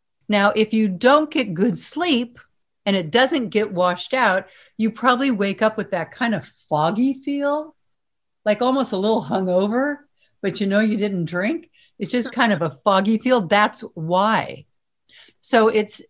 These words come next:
as important as it is to exercise, it is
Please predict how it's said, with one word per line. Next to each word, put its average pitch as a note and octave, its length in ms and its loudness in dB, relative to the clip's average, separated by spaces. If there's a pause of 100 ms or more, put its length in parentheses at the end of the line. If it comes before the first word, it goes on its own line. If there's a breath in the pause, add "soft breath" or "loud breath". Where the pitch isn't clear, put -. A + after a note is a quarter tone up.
(360)
as A3+ 140 0
important B3+ 640 2
as G#3+ 160 0
it G3+ 80 4
is G#3+ 260 2
to - 220 -6
exercise, F3 760 -2 (240 soft breath)
it A#3 160 2
is G3+ 200 0